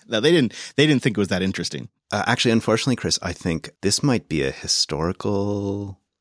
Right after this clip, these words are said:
Speaker 2: oopsie that we've forgotten to do. Do you remember we used to have that node set up
Speaker 1: Oh.
Speaker 2: where I was collecting, you know, in
Speaker 1: Crap.
Speaker 2: the early days?
Speaker 1: Well,
Speaker 2: I was
Speaker 1: let's be honest. We weren't gonna, we weren't gonna move that node this week while we're,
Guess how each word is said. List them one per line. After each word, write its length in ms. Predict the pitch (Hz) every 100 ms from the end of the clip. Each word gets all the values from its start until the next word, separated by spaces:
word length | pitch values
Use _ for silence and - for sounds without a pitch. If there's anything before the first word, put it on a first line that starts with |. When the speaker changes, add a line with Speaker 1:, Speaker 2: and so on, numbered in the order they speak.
| -
Speaker 2:
oopsie 500 | 95 - - 95 98
that 140 | 95
we've 200 | 90 92
forgotten 400 | - 92 90 82
to 40 | 90
do. 200 | 90 92 - - - -
Do 60 |
you 40 | 240
remember 240 | 330 269
we 100 | 135
used 240 | 117 123 -
to 60 |
have 300 | 98 101 95
that 240 | 90 85 82
node 640 | 76 73 82 87 87 85 - _ _ _
set 580 | - 156 143 135 120 101
up 220 | 101 101
Speaker 1:
Oh. 440 | 98 90 90 85 85
Speaker 2:
where 260 | 95 90 90
I 120 | 90
was 160 | 90
collecting, 600 | - - 90 - 87 82
you 100 | 90
know, 120 | 92 87
in 80 |
Speaker 1:
Crap. 320 | 90 90 87 90
Speaker 2:
the 80 |
early 260 | 92 92 92
days? 520 | 85 87 87 85 90
Speaker 1:
Well, 140 | 139 85
Speaker 2:
I 40 |
was 260 | 85 82 -
Speaker 1:
let's 200 | 190 156
be 100 | 107
honest. 260 | 98 - - _ _ _ _ _ _ _ _ _ _ _ -
We 140 | 208
weren't 220 | 202 143
gonna, 180 | 123 107
we 140 | 104 135
weren't 200 | 120 107
gonna 140 | 98
move 240 | 98 110
that 200 | 101 98
node 240 | 101 101 90
this 200 | 110 -
week 220 | 92 87
while 140 | 90 85
we're, 180 | 87